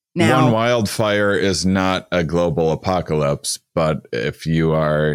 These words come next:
Speaker 2: in the middle of that, it's as apocalyptic as a scenario can be in life.
Speaker 1: Exactly. And, you know, all of our,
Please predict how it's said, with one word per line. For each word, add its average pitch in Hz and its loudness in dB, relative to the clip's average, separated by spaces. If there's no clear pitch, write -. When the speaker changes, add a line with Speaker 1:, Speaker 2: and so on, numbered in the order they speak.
Speaker 2:
in 82 -2
the 78 0
middle 76 -2
of 67 -8
that, 65 -4
it's - -8
as 67 -6
apocalyptic 69 -8
as 65 -6
a 71 -8
scenario 69 -4
can 65 -10
be 78 -2
in 65 -4
life. - -14
Speaker 1:
Exactly. 156 -4
And, 214 0
you 220 0
know, 190 2
all 202 2
of 202 0
our, 175 2